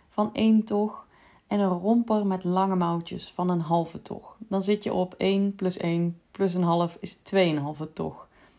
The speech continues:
Zo zie je al bij iedere kamertemperatuur heb je die gekoppelde tochtwaarde van in dit geval bijvoorbeeld drie tog. Dat kun je dus op verschillende manieren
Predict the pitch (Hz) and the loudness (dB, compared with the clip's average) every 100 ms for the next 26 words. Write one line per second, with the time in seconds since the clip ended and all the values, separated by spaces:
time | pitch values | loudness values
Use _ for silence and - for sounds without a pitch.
0 | _ - 202 202 240 214 196 185 185 226 | _ -4 -2 2 4 4 4 2 0 -2
1 | 254 233 226 196 226 226 - 220 220 214 | -2 -2 -2 0 0 0 0 0 0 -4
2 | 220 220 226 262 - _ - - - - | 0 2 2 0 -10 _ -20 -20 -20 -20
3 | _ 196 190 185 185 - 214 202 170 170 | _ -4 -2 -4 -2 0 2 2 0 -2
4 | 214 226 226 208 202 202 190 180 170 185 | 0 0 2 2 4 2 0 -2 -2 0
5 | 190 190 - 160 156 156 165 - 185 233 | 0 -2 -4 -4 -4 -6 -6 -2 0 0
6 | 247 220 214 214 - - - - - 175 | 0 2 2 -2 -12 -20 -20 -12 -8 -2
7 | 220 226 220 208 - - 180 - 240 226 | 0 2 2 -2 -4 -8 -6 0 2 4
8 | 208 196 202 208 202 185 180 180 180 | 4 4 2 2 2 2 2 0 -6